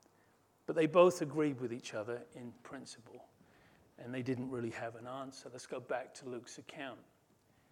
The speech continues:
And they said, "We have no more than five loaves and two fish, unless we go and buy food for all these people."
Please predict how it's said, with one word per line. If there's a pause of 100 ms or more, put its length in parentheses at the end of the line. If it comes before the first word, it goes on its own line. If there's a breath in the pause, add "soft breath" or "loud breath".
(260 soft breath)
And
they
said,
"We
have
no
more
than
five
loaves
and
two
fish,
unless
we
go
and
buy
food
for
all
these
people."